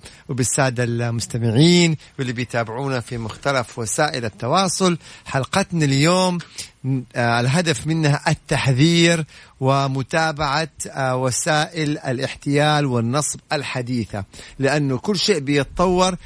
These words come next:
وأيضًا بتتطور وسائل النصب والاحتيال على الناس، فلا بد إنه إحنا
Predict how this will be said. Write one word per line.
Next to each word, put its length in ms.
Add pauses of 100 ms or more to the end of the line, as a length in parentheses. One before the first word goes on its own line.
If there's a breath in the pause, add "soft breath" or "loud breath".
(160 loud breath)
وأيضًا 480
بتتطور 880 (200 loud breath)
وسائل 560
النصب 480
والاحتيال 760
على 200
الناس، 600 (760)
فلا 840
بد 240
إنه 260
إحنا 360